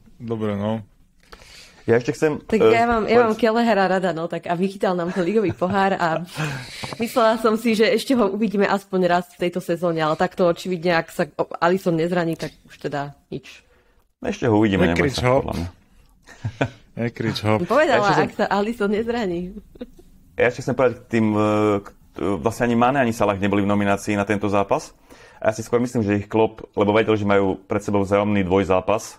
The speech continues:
Speaker 2: teraz o postup na majstrovstvá sveta, tak podľa mňa ich obidvoch proste šetril s tým, že oni to tam rozdajú a to, to nebude úplne, že easy, easy tie dva zápasy. Myslím, že, že už, e,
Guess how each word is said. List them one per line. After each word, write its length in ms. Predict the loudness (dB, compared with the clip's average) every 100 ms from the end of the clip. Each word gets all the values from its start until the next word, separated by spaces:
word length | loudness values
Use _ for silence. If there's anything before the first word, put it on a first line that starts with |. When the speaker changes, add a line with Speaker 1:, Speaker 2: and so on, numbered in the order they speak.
| -6
Speaker 2:
teraz 360 | 0 0 0
o 100 | -4
postup 320 | -2 -2 0 -2
na 140 | 0
majstrovstvá 320 | 0 0 -2
sveta, 280 | 0 -2 0 -2 -6 _ _ _ _
tak 240 | _ -6 -2
podľa 160 | 0
mňa 80 | 0
ich 120 | 0
obidvoch 320 | 0 0 -2 -4 _ -16 -16 -10
proste 260 | -8 -8
šetril 400 | -4 -4 -4 -6
s 80 | -6
tým, 180 | -6 -6
že 140 | -4
oni 220 | -4 -4 -6
to 60 |
tam 180 | -6 -4
rozdajú 400 | -4 -2 -2 0 0
a 140 | 0
to, 260 | -2 -2 -4
to 140 | -6
nebude 240 | -8 -6 -4
úplne, 360 | -4 -6 -8 -6
že 180 | -4
easy, 320 | -4 -4 -6 -8 -12
easy 320 | -12 -10 -12
tie 80 | -6
dva 220 | -2 0 -2
zápasy. 460 | -2 -4 -4 -6 -8 -20 -14
Myslím, 260 | -10 -2 -2
že, 80 | -2 -8
že 260 | -8 -2 0
už, 160 | 0
e, 60 | -4